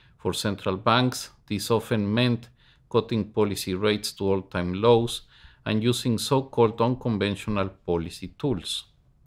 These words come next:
Some emerging market central banks bought government bonds for the first time. Fiscal authorities also reacted strongly,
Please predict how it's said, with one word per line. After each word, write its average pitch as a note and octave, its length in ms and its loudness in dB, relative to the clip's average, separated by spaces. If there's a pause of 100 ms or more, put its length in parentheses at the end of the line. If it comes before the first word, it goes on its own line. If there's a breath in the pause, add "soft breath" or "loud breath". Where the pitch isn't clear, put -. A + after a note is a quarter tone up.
(600 soft breath)
Some C#3+ 240 4
emerging D3 560 2
market A#2+ 420 2
central G#2 460 -2
banks A#2 480 0 (200)
bought A#2+ 320 4 (160)
government G2+ 640 2
bonds G2 280 -2
for F#2 200 -6
the F2+ 120 -10
first - 400 -8
time. A2 320 -2 (680 soft breath)
Fiscal B2 460 2
authorities B2 720 2
also A2 320 -2
reacted G2 580 -2
strongly, G#2 680 -2